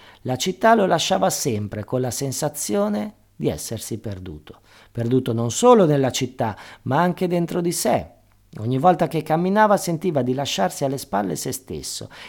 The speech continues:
e nel consegnarsi al movimento delle strade riducendosi a un occhio che vede,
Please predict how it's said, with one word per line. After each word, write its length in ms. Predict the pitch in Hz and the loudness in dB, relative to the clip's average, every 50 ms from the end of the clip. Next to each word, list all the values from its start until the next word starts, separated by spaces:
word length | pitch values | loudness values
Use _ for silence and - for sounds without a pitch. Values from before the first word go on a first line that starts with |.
| - - | -10 -6
e 100 | 117 120 | -2 0
nel 240 | 131 135 131 131 | 2 2 0 0
consegnarsi 920 | 131 - 147 147 139 139 - 147 147 151 170 202 202 170 131 110 - - | 0 0 0 2 2 0 0 0 0 2 4 4 4 4 4 0 -2 -2
al 80 | 123 120 | -2 0
movimento 520 | 120 123 117 120 127 143 170 170 151 156 | 0 0 0 0 0 0 0 0 0 -2
delle 240 | 131 131 131 131 123 | -2 -2 -2 -2 -4
strade 420 | - - - 165 160 156 135 131 123 | -4 -2 2 4 6 6 6 4 2
riducendosi 680 | 123 120 117 120 113 - 156 156 147 139 113 - 123 117 | 0 0 -2 -2 -2 -2 -2 -2 -2 -2 -2 -4 -4 -2
a 120 | 113 113 | -2 -2
un 140 | 113 120 143 | -2 -2 0
occhio 380 | 175 175 170 - - - 123 | 0 0 0 -2 -6 -6 -6
che 180 | 104 - 113 117 | -4 -4 -4 -2
vede, 480 | 127 175 - - - 180 196 196 190 | 0 2 2 2 2 2 0 -2 -4